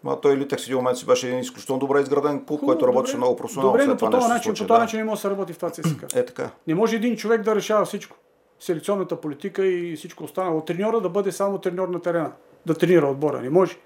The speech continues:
Speaker 1: Вие през цялото време
Speaker 2: Свещеното право на треньора е да си избира играчите. След като не ти го дават, нямаш място там повече.
Speaker 1: Е, ма вие когато
Speaker 2: Аз се задържах повече. Аз трябваше още декември да си тръгна.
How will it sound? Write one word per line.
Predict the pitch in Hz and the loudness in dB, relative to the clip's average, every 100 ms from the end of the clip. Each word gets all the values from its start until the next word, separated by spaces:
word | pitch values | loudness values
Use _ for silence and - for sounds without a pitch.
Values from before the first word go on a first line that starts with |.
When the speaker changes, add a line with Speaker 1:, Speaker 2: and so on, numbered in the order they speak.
| - | -12
Speaker 1:
Вие | 101 - | -6 -6
през | - | -4
цялото | - 107 | -2 4
време | 165 | 6
Speaker 2:
Свещеното | - 247 269 247 - | 6 6 4 2 2
право | 185 214 247 - _ | 6 6 4 -4 _
на | 170 180 | -4 -2
треньора | 180 170 202 214 | 0 2 2 2
е | 196 - 156 | 0 -4 -2
да | 196 | -2
си | 190 | -2
избира | 185 143 139 175 | -6 -6 0 0
играчите. | 170 147 156 - - 135 _ _ _ _ _ | 2 -2 -4 -8 -16 -18 _ _ _ _ _
След | - 123 | -10 -8
като | - 175 170 | -8 -6 -2
не | 170 | -2
ти | 185 | -2
го | 165 | -2
дават, | 156 170 170 - _ _ | 0 2 0 -4 _ _
нямаш | 143 160 185 175 - - _ _ _ _ _ _ _ _ - | -4 0 2 0 -6 -18 _ _ _ _ _ _ _ _ -4
място | 165 160 - | -4 -4 -10
там | 143 139 | -12 -12
повече. | 120 135 139 - _ _ | -10 -12 -12 -20 _ _
Speaker 1:
Е, | 143 | -6
ма | 113 | -4
вие | 92 127 | -4 -6
когато | 123 143 | 2 4
Speaker 2:
Аз | 208 | 6
се | 240 | 4
задържах | 196 185 175 190 | 2 2 2 0
повече. | - 170 143 156 | 2 -2 -2 -8
Аз | - | -4
трябваше | 170 170 | -4 -4
още | 160 | -6
декември | 147 180 202 | 0 0 2
да | 156 | -2
си | - | -6
тръгна. | - - | -16 -18